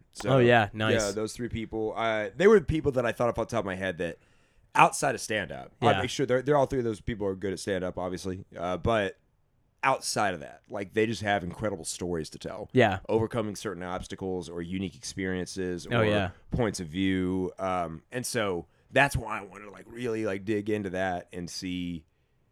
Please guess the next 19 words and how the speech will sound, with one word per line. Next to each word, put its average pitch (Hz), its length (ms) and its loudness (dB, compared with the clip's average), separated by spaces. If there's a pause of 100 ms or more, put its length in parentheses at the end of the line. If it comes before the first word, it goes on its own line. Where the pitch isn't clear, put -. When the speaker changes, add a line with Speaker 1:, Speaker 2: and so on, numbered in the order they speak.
(280)
Speaker 1:
what, 90 480 -2 (100)
um, 80 580 -4 (260)
what 120 140 -4
their 120 80 -4
life 104 240 -4
is 101 120 -12
like 92 240 -4
and 85 240 -8
bring 95 200 -4
that 82 140 -6
story 85 440 -4
to - 140 -12
life. 76 280 -10
'Cause - 160 -16
those 92 380 0
three 90 180 -6
people, 64 440 -14
man, 55 260 -18
they, 55 220 -18